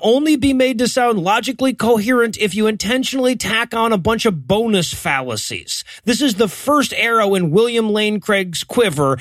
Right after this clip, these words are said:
and he's generally considered to be the premier Christian apologist. Now, contrast that with science, right?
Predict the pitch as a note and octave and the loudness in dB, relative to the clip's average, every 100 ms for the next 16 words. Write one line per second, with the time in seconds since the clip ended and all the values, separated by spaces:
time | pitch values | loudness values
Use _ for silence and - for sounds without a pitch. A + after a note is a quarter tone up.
0 | - B3+ C4+ D4+ A3+ D4 C4+ B3 G#3+ G#3+ | -4 0 2 2 0 0 0 2 0 0
1 | F#3 G3+ F#3 F3 F3+ E3 - G#3 G3+ A3 | -2 0 0 0 0 0 0 0 2 0
2 | F3+ D#3+ F#3+ - F3 D#3 E3 C#3+ A2 D#2 | 0 -2 -2 -2 -4 0 0 0 -2 -6
3 | A3 F#3+ - - _ _ - C#4 E4+ F4 | -2 -2 -4 -20 _ _ -2 -2 0 0
4 | E4 C#4 G#3 G3+ - A#2+ F#2 - - - | 0 -2 0 0 0 -6 -6 -10 -10 -10
5 | _ _ _ _ _ _ _ F#3+ G3 | _ _ _ _ _ _ _ -4 -4